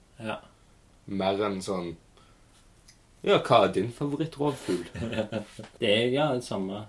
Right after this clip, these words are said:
Speaker 1: Her så jeg, jeg så en ørn her en dag. Jeg ble nesten angrepet av en ørn.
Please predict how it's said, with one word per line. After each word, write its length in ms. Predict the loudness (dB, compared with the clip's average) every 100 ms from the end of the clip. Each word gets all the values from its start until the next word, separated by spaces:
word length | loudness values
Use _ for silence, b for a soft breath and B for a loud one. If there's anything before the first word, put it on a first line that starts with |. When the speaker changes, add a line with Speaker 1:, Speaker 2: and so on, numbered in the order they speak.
| -4
Speaker 1:
Her 220 | 0 0
så 220 | -2 2
jeg, 180 | 2 2
jeg 160 | -2 -2
så 140 | 0 0
en 180 | 2
ørn 340 | 2 2 2 0
her 140 | -4
en 80 | -6
dag. 160 | -6 -6
Jeg 180 | -6 -6
ble 120 | -4
nesten 400 | -4 -2 -4 -4
angrepet 400 | -6 -4 -2 0
av 100 | -2 -4
en 120 | -6
ørn. 220 | -8 -10